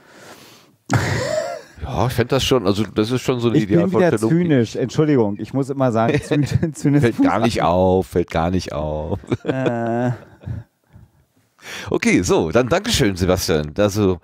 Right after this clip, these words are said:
Speaker 2: ähm, auch wenn ich jetzt über Flipped Classroom gesagt habe, äh, dass, äh, dass das irgendwo kritisiert worden ist, äh, das heißt ja nicht, dass dein Blütenschatz nicht taucht, ne? Schön. Vielen, vielen Dank dafür. So, jetzt kommen die Gäste.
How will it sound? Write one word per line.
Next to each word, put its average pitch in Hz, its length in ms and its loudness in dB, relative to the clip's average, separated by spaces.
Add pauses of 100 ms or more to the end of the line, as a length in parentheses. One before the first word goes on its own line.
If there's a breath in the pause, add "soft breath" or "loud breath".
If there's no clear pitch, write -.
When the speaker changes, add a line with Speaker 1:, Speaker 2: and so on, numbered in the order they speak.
Speaker 2:
ähm, 85 480 0
auch 82 220 0
wenn 98 100 2
ich 95 120 -2
jetzt - 240 -2
über 87 200 2
Flipped - 280 -10
Classroom 90 440 -2
gesagt 82 300 0
habe, 78 240 0 (420 loud breath)
äh, 78 260 2 (180)
dass, - 300 -2
äh, 76 180 -4
dass 73 220 -2
das 76 200 -4
irgendwo 78 260 -4
kritisiert 87 440 -2
worden 82 160 2
ist, 80 320 -4
äh, 85 60 -8 (240)
das 85 100 0
heißt 82 160 -2
ja 92 60 -2
nicht, 87 120 -4
dass 107 80 0
dein 117 140 0
Blütenschatz 90 360 -2
nicht - 180 -8
taucht, - 180 -8
ne? 120 120 0
Schön. 90 300 -2 (340 loud breath)
Vielen, 113 300 0
vielen 107 220 -2
Dank 76 220 -4
dafür. - 300 -8
So, 127 160 2
jetzt 98 200 0
kommen 156 140 -2
die 160 100 -6
Gäste. 143 380 -2